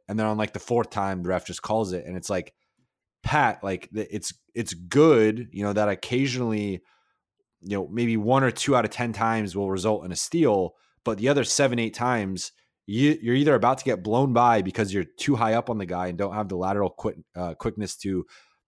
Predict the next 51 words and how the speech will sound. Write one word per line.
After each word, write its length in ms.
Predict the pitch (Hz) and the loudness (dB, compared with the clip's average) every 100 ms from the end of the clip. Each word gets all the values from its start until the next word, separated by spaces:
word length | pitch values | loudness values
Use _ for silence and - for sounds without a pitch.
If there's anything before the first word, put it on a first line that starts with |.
| - | -10
recover, 680 | 92 - 180 185 127 110 - _ _ _ _ - | -8 0 2 6 6 4 0 _ _ _ _ 2
or 180 | 185 214 | 6 6
you're 100 | 165 | 6
just 140 | 143 | 0
gonna 140 | 160 143 | -2 0
pick 160 | 156 | 0
up 60 | 139 | -2
a 40 | |
stupid 280 | - 151 143 | 0 -2 0
foul." 440 | 147 170 90 - - | 2 2 0 -6 -6
And, 340 | 110 110 101 | -2 -2 -4
you 80 | 101 | -4
know, 100 | 104 | -6
he, 280 | 90 117 - | -6 -10 -6
I, 180 | - 135 - | -2 0 2
I 80 | |
don't 100 | 151 | 0
think 120 | 156 151 | 2 2
he's 120 | 113 | 2
done 140 | 131 | 2
it 40 | 120 | 2
as 160 | 104 | -2
much 320 | 101 104 127 | 0 0 0
as 80 | 156 | 0
he 80 | 156 | 0
did 120 | 156 | 2
last 240 | 151 151 - | 2 2 0
season. 280 | 151 151 | -2 -2
Like, 140 | 123 104 | -2 -4
it 100 | - | 0
felt 240 | 123 123 | 0 2
<laughs> 0 | |
like 140 | 160 104 | -2 2
last 260 | 113 117 | 2 2
season, 400 | 123 117 120 110 - - - | -2 -2 -2 -4 -8 -20 -4
every 200 | 120 120 | -2 2
other 160 | 127 110 | 2 2
game, 340 | 92 107 120 | 0 0 0
he'd 140 | 113 90 | -2 -4
pick 140 | 107 | -4
up 140 | 110 | -4
two 200 | - 123 | -2 -2
fouls 440 | 110 101 101 107 95 | -2 2 2 2 0
within 200 | 101 95 | -6 -6
the 80 | 87 | -4
first, 240 | 98 - | -6 -6
like, 120 | 90 - | -10 -6
three 140 | 101 | -4
or 60 | 95 | -4
four 160 | 98 | -4
minutes. 400 | 90 104 117 - | -4 -4 -6 -12